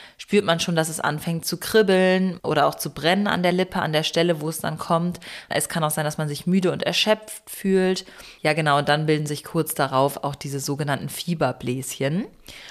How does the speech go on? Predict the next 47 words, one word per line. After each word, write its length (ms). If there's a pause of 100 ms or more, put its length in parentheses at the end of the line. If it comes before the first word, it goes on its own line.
(220)
Und 140
bis 160
die 80
dann 160
wieder 160
komplett 460
abgeheilt 580
sind, 240
dauert 240
das 160
meistens 540
leider 480
echt 200
so 100
ein 200
bis 160
zwei 300
Wochen. 260
Das 140
ist 120
total 360
nervig. 760 (440)
In 180
der 180
Zeit 300
sind 160
die 80
Blasen 480
dann 180
nämlich 220
auch 80
sehr 240
empfindlich 720
und 140
können 220
schnell 280
einreißen. 920 (440)
Und 380
das 240
tut 300
auch 180
einfach 360
richtig 380
weh, 160
muss 220
man 160
sagen. 320